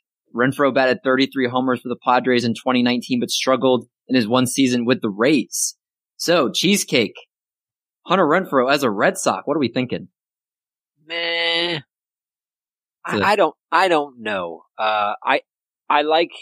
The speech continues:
Speaker 2: I'd like to, I think he deserves another shot in the bigs, but I'm not gonna be the one who's trying to grab him 'cause I, I don't know if he can put it all together. I like the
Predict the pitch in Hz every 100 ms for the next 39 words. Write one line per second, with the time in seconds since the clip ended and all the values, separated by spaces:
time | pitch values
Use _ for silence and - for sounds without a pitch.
0 | - _ _ 135 131 170 - - - 143
1 | 180 143 143 120 113 117 113 123 110 104
2 | - 117 127 139 117 135 139 127 - _
3 | _ _ _ _ - - - 135 156 151
4 | 143 - 135 117 123 120 110 104 107 110
5 | 107 117 113 - 104 104 92 - - 110
6 | 101 95 87 104 101 98 87 87 _ -
7 | 110 104 _ _ - 120 120 127 131 127
8 | 113 113 104 _ _ - 110 - 117 -
9 | 98 113 110 107 98 104 127 139 156 135